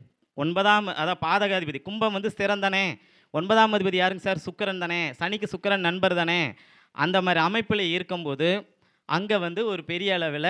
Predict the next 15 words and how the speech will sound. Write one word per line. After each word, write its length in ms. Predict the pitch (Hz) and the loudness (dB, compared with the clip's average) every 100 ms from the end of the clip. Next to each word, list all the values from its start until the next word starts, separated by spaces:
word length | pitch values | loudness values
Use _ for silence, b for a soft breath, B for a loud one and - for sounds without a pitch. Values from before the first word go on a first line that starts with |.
| 240 | 0
நட்பு 320 | 175 160 - | 0 0 0
கிரகமா 420 | 185 170 165 165 170 | 0 0 0 0 0
இருக்கறனால 340 | 151 135 170 180 | -2 -4 -4 0
பாதகம் 460 | 165 175 170 180 156 | 2 2 -2 -2 2
வேலை 200 | 160 170 | 2 2
செய்வது 420 | 165 147 147 160 | -2 -4 -4 -4
இல்லை 360 | 143 131 143 151 110 - | -4 0 0 0 -4 -8
அப்படின்னு 320 | 127 147 143 | -6 -6 -4
சொல்லியிருக்காங்க. 440 | 139 135 117 101 - _ _ _ _ _ _ _ _ _ - | -4 -4 -6 -10 -18 _ _ _ _ _ _ _ _ _ -6
சரி, 120 | 165 | -4
கடைசியா 380 | 175 190 190 208 185 | 2 2 2 0 2
மீனம். 300 | 165 180 165 - 165 | 0 0 -2 -6 -8
மீனத்துக்கு 460 | 190 240 220 196 214 170 | -4 -2 -2 -4 -6 -2
புதன் 240 | 180 202 185 | 0 0 -2
வந்து 200 | 170 | -2